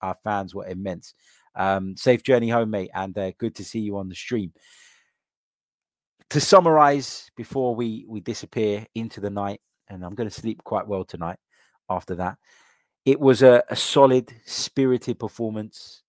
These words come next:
As Mikel Arteta said, we had to play the game in a certain way, not the way we wanted to play the game, but we stuck to the task at hand. Some excellent individual performances. Ben White was definitely,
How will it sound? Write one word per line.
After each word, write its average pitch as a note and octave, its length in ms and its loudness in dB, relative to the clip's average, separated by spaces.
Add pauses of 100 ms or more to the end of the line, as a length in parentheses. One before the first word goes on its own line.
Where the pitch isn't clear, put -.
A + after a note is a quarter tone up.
(120)
As G2 160 -8
Mikel A#2+ 280 -2
Arteta G#2+ 380 -2
said, G#2 240 -6
we F#2 120 -12
had A2+ 240 -10
to A2 160 -6 (840)
play A#2 480 4
the G#2+ 120 -6
game A2+ 360 2
in G#2 80 -6
a G2+ 40 -6
certain A2 400 -6
way, A2 280 -4
not A#2+ 180 -8
the A#2 80 -10
way G#2+ 220 -4
we G2+ 100 -6
wanted A2 280 -4
to G2+ 80 -14
play G#2 180 -6
the G2 100 -4
game, G2+ 220 -6
but F#2 120 -10
we F#2 80 -12
stuck - 320 -6
to - 80 -14
the F#2 80 -10
task F#2+ 360 -8
at G2+ 80 -10
hand. F2+ 320 -10 (320)
Some G#2 240 -14
excellent A2 500 -4
individual F#2 480 -12
performances. F2+ 580 -14
Ben A#2 300 0
White G#2 240 -2
was F#2+ 140 -12
definitely, G2 600 -6